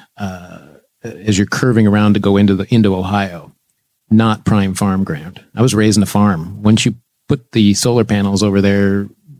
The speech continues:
that's taken out of production, and you may not be able to recover it even in thirty years when the solar panels have reached their,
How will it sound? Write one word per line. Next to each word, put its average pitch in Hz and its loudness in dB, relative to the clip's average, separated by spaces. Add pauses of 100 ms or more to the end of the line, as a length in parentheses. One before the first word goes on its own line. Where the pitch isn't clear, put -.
(120)
that's - -4
taken 113 0
out 104 2
of 87 0
production, 104 0
and 98 4
you 98 4
may 123 4
not 101 -2
be 101 2
able 98 0
to 95 -2
recover 101 2
it 101 2
even 98 0
in 92 -2
thirty 98 2
years 95 -2
when 95 -6
the 90 -12
solar 98 -2
panels 90 -14
have 92 -18
reached 104 -2
their, 87 -12